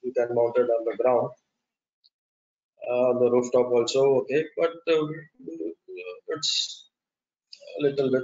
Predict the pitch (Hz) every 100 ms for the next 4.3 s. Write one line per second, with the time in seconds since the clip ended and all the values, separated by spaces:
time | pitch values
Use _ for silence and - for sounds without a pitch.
0 | 135 123 131 135 127 123 127 123 123 120
1 | 113 117 120 117 120 117 113 113 110 117
2 | 110 117 120 113 - - 117 113 110 110
3 | - - _ _ _ - 139 - 120 120
4 | 117 120 110